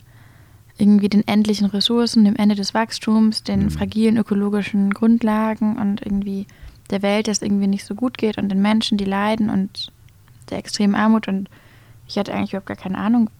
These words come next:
Speaker 1: von den meisten Sachen und vor allem hab ich mich gefragt, wie man eigentlich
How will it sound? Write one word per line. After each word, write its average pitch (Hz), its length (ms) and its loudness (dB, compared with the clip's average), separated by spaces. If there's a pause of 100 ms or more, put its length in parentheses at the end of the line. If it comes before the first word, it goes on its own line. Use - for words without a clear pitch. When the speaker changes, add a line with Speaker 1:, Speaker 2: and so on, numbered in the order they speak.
Speaker 1:
von 196 360 -2
den 190 240 0
meisten 196 380 -4
Sachen 202 340 -2
und 190 100 -4
vor - 140 -10
allem 202 360 -2
hab 202 180 -4
ich 202 60 -4
mich 202 140 0
gefragt, 196 320 -4
wie 196 80 -2
man 190 160 0
eigentlich 202 460 -4